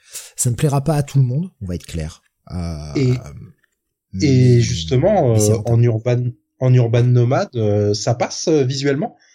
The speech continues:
Speaker 2: Parce que bon, il y a quand même, euh, Georges Pérez qui fait quand même pas mal de cases assez petites avec beaucoup de personnages.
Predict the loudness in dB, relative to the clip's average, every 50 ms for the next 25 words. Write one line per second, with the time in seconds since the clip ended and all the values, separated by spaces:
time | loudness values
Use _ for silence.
0 | _ _ _ -6 0 2 2 4 4 2 2 0 0 0 0 2 2 2 2 2
1 | 0 0 -2 -4 -4 -4 -4 -6 -6 -4 -4 -4 -4 -4 -2 0 0 0 0 -2
2 | -4 -8 -12 -14 -18 -18 -10 -8 -6 -4 -2 -2 -2 -2 -4 -6 -12 -20 -20 -20
3 | -20 -20 _ _ 0 2 2 2 2 0 0 -2 -4 -4 -2 -2 -2 -2 0 0
4 | -2 -2 -2 -2 -2 -2 -2 -2 -4 -4 -6 -4 -2 -4 -4 -4 -4 -4 -4 -2
5 | -2 -2 -2 -2 -2 -2 -4 -2 -2 -4 -2 -2 -4 -6 -4 -4 -2 -2 -2 -2
6 | -2 -2